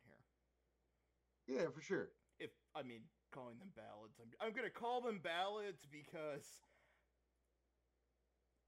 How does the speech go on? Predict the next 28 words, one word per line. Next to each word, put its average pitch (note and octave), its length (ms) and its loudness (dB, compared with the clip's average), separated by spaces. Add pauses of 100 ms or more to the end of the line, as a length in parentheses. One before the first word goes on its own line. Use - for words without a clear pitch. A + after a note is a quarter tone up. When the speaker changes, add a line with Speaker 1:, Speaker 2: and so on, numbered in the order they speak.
(160)
Speaker 1:
I, C#3 60 2 (140)
they F3+ 180 6
are G3 120 6
their G3+ 280 6
<laughs> - 40 -4
version G3 400 2
of C3+ 120 -6
ballads. - 680 -10 (840)
Speaker 2:
Yeah, G3+ 180 8 (300)
yeah, G#3+ 80 6
Speaker 1:
I G3+ 80 10
Speaker 2:
it G3 100 6
Speaker 1:
wouldn't F3+ 200 2
Speaker 2:
would G#3+ 60 -4
Speaker 1:
call B3 200 6
Speaker 2:
be, - 60 4
Speaker 1:
them - 160 0
Speaker 2:
uh, - 40 -8
Speaker 1:
ballads D#3 500 4
by C3+ 140 -2
most C3 340 -6
people's. G2 380 -12 (260)
Speaker 2:
And F3 180 4
so, F3+ 320 6 (280)
how G#3 260 4
would D4 140 2
you A3+ 220 2
describe C3 1120 0